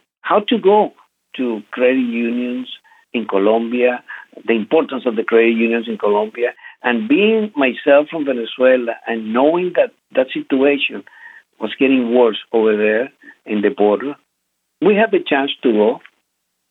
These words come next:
We gave the people of wocu over there in Colombia, the credit unions in Colombia,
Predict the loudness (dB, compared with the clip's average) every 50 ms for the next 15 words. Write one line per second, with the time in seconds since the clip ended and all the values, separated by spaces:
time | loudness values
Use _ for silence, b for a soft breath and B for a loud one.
0 | _ _ -10 -4 0 2 2 4 4 4 4 4 2 2 0 -2 -6 -4 0 0
1 | 2 2 2 2 4 2 2 0 -2 -8 -16 _ _ _ -4 -4 -4 -2 -4 -6
2 | -2 2 2 2 2 2 2 2 2 2 0 -2 0 0 2 2 0 -2 0 2
3 | 2 2 2 2 -2 -4 -10 -16 -14 -14 -12 -6 -2 0 2 4 4 2 2 0
4 | -2 -4 -4 -4 -6 -8 -6 -2 0 2 2 2 0 -2 -2 -2 -4 -4 -6 -8
5 | -8 -10 -10 -6 -4 -2 -2 -2 -2 -4 -8 -8 -6 -6 -6 -6